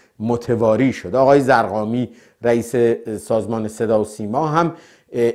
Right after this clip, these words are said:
علت این که، اه، شرکت آقای احمدی نژاد در مراسم افتتاحیه، اه، نمایشگاه کتاب روز سه‌شنبه رو مستقیم صدا و سیما پخش نکرده،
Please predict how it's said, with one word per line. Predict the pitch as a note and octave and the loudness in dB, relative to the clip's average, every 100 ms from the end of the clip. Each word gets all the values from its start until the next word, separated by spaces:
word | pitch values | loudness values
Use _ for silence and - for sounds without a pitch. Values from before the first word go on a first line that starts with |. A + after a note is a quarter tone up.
| - | -2
علت | B2 A2+ E3 F3 | -2 2 2 4
این | F3 D3 C#3 C3 | 0 0 -4 -2
که، | - D3 C#3+ - | 2 4 4 2
اه، | A2+ A2 | -2 -2
شرکت | G#2+ A2+ G#2 E3 F3+ | -2 -4 0 0 2
آقای | E3 A#2+ B2 | 4 4 4
احمدی | A2 G#2+ G#2 G#2+ | 2 -4 -8 -8
نژاد | G#2 F#2+ G#2+ E2+ | -8 -6 -6 -4
در | G#2 | -6
مراسم | G2+ G#2+ G#2 - A2 A2 - | -4 -4 -4 -6 -8 -8 -8
افتتاحیه، | A#2 - A2+ - G#2 G2 G2 F#2+ E3 E3+ A#2+ G#2 - - _ - | -12 -8 -12 -8 -10 -10 -14 -2 -2 2 -2 -2 -10 -20 _ -8
اه، | G#2+ G#2+ G#2 | -2 -2 -2
نمایشگاه | A2+ A#2+ A2+ G#2 - A2 | -2 -2 -2 -4 -4 -4
کتاب | - G#2+ A2 F#2 | -4 -8 -6 -6
روز | G#2+ G2 - | -8 -10 -10
سه‌شنبه | A2 - G#2 G2 | -12 -10 -10 -8
رو | G#2 G2+ | -6 -6
مستقیم | G#2 G#2+ A#2 A2 D#3+ | -8 -8 -8 -4 -6
صدا | E3+ B2+ A2 G#2+ | -4 -4 -2 -4
و | |
سیما | - G#2+ G#2+ F#2+ - _ _ _ | -6 -8 -6 -8 -10 _ _ _
پخش | C3 B2+ - - | -2 -2 -2 -10
نکرده، | A#2+ A#2 A#2+ B2 A#2 D3+ F#3+ | -6 -6 -2 -2 0 2 0